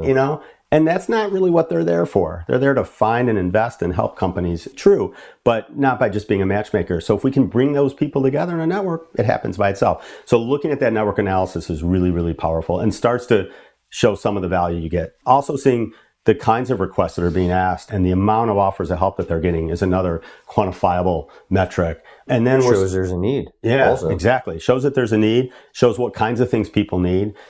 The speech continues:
Speaker 2: Ultimately, we're sort of capturing an organizational memory of the most asked questions and the best answers. And that's a huge value to an organization as well. Do you have systematic problems that you can fix? Maybe with onboarding, maybe with other tools within the organization,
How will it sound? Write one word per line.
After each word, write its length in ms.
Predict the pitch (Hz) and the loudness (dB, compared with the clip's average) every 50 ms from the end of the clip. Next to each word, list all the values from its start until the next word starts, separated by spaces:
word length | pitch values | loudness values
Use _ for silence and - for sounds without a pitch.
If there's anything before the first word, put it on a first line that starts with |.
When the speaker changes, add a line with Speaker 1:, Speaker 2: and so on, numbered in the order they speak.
| - _ 123 | -18 _ -2
Speaker 2:
Ultimately, 420 | 131 139 139 - - 170 151 131 | -2 -2 0 0 0 2 2 2
we're 160 | 113 117 117 | 2 2 0
sort 200 | 107 - 120 98 | 0 0 -2 -2
of 80 | 95 - | -2 -2
capturing 380 | - - 95 - - - 104 | -2 -2 -2 -2 -2 -2 -2
an 60 | 95 92 | 0 0
organizational 720 | 90 92 92 95 98 92 - 98 95 90 - - 98 92 | 0 0 0 0 -2 -2 0 0 -2 -2 -2 -2 -2 0
memory 360 | 87 85 82 92 104 107 113 | 0 0 0 0 0 0 0
of 60 | 95 | 0
the 60 | 85 | 0
most 320 | 82 87 90 90 87 - 98 | 0 0 0 -2 -2 0 -2
asked 200 | 95 87 - - | -2 -2 -2 -4
questions 420 | - 87 82 - - 104 104 92 | -4 -4 -2 -2 -4 -4 -2 -2
and 100 | 95 92 | 0 -2
the 60 | 85 | -2
best 280 | 76 85 85 82 - 90 | -2 -2 -4 -2 -2 -2
answers. 500 | 87 87 98 - - 73 78 76 - - - - - - - - - _ - | -2 -2 -2 -4 -4 -4 -4 -6 -8 -10 -14 -18 -20 -18 -20 -20 -10 _ -2
And 280 | 127 120 117 123 - | 0 0 0 -2 -2
that's 240 | - 127 127 139 - | -2 -2 -2 0 0
a 40 | 139 | 0
huge 180 | 107 107 92 | 0 0 0
value 260 | 82 101 95 92 92 92 | 0 0 0 0 -2 -2
to 80 | - | -2
an 60 | 92 | -2
organization 500 | 90 87 90 90 90 85 92 85 - 95 | -2 0 0 -2 -2 -2 -4 -4 -4 -4
as 100 | 90 80 | -4 0
well. 320 | 107 113 110 107 95 - - - - - _ _ | 0 2 2 2 0 -2 -6 -12 -20 -20 _ _
Do 80 | - 110 | 0 0
you 60 | 95 | 2
have 240 | 101 131 127 123 - | 2 2 0 0 -4
systematic 720 | - - 139 135 - - 131 123 113 117 117 110 110 - | -4 -4 -4 -2 -2 -2 0 0 2 2 2 0 -2 -2
problems 460 | - - 104 113 117 113 104 92 87 | -2 -2 0 0 0 0 -2 -2 -2
that 80 | 101 | -2
you 120 | 101 95 95 | -2 -2 -2
can 140 | - - 117 | -2 -4 -4
fix? 480 | - - 185 170 - - - - - - - - - - - | -4 -4 -4 -4 -6 -10 -14 -20 -20 -20 -20 -20 -14 -4 0
Maybe 220 | 98 98 95 98 | 2 2 4 2
with 160 | 95 92 92 | 2 2 0
onboarding, 520 | - 95 92 92 92 90 90 90 92 90 87 | 0 0 0 0 0 0 2 2 0 0 0
maybe 260 | 90 95 98 95 98 | 0 0 0 0 0
with 180 | 90 90 87 - - _ _ _ - | 0 -2 -2 -4 -8 _ _ _ -2
other 200 | 98 95 98 92 | 0 0 0 0
tools 320 | 90 - - 98 98 92 87 | -2 0 0 0 2 2 0
within 280 | 90 - - 92 92 95 | -2 -2 -2 -4 -2 0
the 120 | 92 90 | 0 2
organization, 800 | 92 95 90 92 92 92 85 95 92 92 90 - - 92 85 | 2 2 0 0 -2 -2 0 0 -2 -2 -2 -2 -4 -4 -4